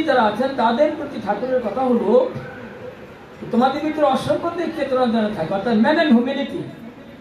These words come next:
মানুষ এবং মানবতা। সেখানে কে হিন্দু, কে মুসলিম, কে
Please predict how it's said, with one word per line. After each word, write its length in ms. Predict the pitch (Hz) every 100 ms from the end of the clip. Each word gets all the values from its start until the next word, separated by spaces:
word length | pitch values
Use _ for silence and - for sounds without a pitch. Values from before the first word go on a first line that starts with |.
| 175
মানুষ 220 | 294 339 269
এবং 120 | 269 233
মানবতা। 400 | 214 190 170 170 - - - - - - -
সেখানে 340 | 240 277 294 285 285 - - - - - - -
কে 80 | 262 277
হিন্দু, 220 | 233 269 294
কে 100 | 277 262 220
মুসলিম, 300 | 269 - 269
কে 80 | 269